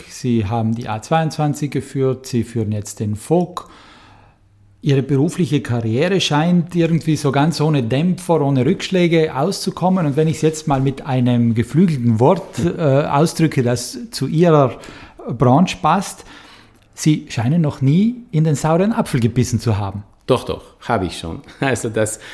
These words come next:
Speaker 2: muss man schon sagen. Aber ich glaube, dass ich an den Rückschlägen auch gewachsen bin.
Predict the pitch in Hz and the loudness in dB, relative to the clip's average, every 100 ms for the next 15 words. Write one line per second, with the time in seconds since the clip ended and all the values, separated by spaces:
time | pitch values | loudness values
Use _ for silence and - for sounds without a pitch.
0 | - - - 127 - 107 101 107 104 101 | -20 -20 -4 -2 0 -4 -4 -4 -4 -2
1 | 95 107 135 156 - - - - 127 127 | -2 0 -2 -6 -12 -20 -20 -4 0 2
2 | 117 - - - _ _ _ _ 131 - | 2 -2 -12 -20 _ _ _ _ -8 -4
3 | 120 143 175 143 110 139 - - 120 120 | 0 0 2 0 0 -2 -4 -4 0 2
4 | 110 110 143 - 127 123 110 101 - 101 | 2 0 -2 -2 -2 0 0 0 -2 -2
5 | 101 104 - 90 90 87 92 | -2 -2 -6 -8 -6 -8 -8